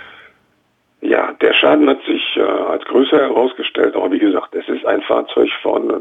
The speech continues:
neunzehnhundertsechzig. Die Maßstäbe, die angelegt werden an eine Hauptuntersuchung der musealen Fahrzeuge,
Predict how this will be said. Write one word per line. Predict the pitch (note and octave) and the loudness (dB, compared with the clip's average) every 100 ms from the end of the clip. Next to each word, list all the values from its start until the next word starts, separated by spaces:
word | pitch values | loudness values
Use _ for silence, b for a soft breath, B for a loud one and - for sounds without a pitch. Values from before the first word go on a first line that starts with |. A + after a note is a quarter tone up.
| - | -2
neunzehnhundertsechzig. | G2+ B2 A#2+ G2 G2 G2 F#2+ - - - - - - - - - - - - - - - _ _ _ - | -2 0 0 0 -2 -2 -2 -4 -14 -14 -16 -8 -4 -4 -6 -4 -4 -4 -8 -12 -16 -20 _ _ _ -8
Die | |
Maßstäbe, | - C#3+ D3+ - - - C3+ C3 - | -4 0 0 0 -2 2 2 2 0
die | - - | -2 -4
angelegt | A#2 A2 G#2 G2+ G2+ - | -2 0 2 2 0 -2
werden | F#2 F#2 - - - - - | 0 0 -2 -8 -10 -12 -8
an | - - | -4 -2
eine | G#2 F#2+ | 0 0
Hauptuntersuchung | F#2 - - - - F#2 F#2+ - - | 0 -2 -2 -4 -2 0 0 -2 -2
der | F2+ | -2
musealen | F#2 A#2+ A2 G2+ F#2+ E2+ - | 0 2 2 0 0 -2 -2
Fahrzeuge, | - F#2+ - F#2 F2+ F2 - | -4 -4 -2 -2 -2 -2 -2